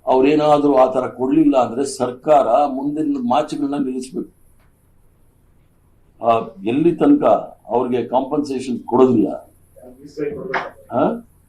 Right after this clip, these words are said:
ಬಿ ಸಿ ಸಿ ಐ ಕೊಡಬೇಕು. ಅವರು ಮತ್ತೆ ಆರ್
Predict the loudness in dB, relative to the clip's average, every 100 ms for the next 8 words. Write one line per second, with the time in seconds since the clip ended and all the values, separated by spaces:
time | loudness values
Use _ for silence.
0 | _ _ -20 -16 -8 4 6 6 2 4
1 | 8 8 8 6 6 8 6 4 -4 -14
2 | _ _ _ _ _ _ _ _ _ _
3 | _ _ _ 2 6 6 6 0 4 8
4 | 8